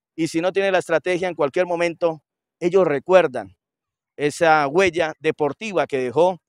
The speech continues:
el equipo en el primer semestre y seguramente con pundonor y con ganas de salir adelante van a sacar el partido adelante esta vez frente a Atlético Nacional. En mi concepto,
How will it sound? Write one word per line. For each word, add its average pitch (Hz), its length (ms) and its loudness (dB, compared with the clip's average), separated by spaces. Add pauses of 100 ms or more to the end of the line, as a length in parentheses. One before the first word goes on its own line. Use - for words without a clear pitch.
(360)
el 147 140 0
equipo 165 320 0
en 151 60 0
el 143 60 -6
primer 147 240 -4
semestre 165 380 -2
y 151 40 -6
seguramente 156 580 -2
con 143 180 -4
pundonor 147 640 0 (440)
y 156 120 -6
con 143 180 -4
ganas 160 220 0
de 147 80 0
salir 139 240 -2
adelante 151 360 2
van 147 140 -2
a 143 60 -6
sacar 131 220 -4
el 139 40 -6
partido 139 300 -4
adelante 147 300 -4
esta 165 200 0
vez 151 160 2
frente 147 240 -4
a 123 40 -2
Atlético 143 340 -4
Nacional. 117 440 -8 (800)
En 131 100 -12
mi 190 80 -4
concepto, 180 600 0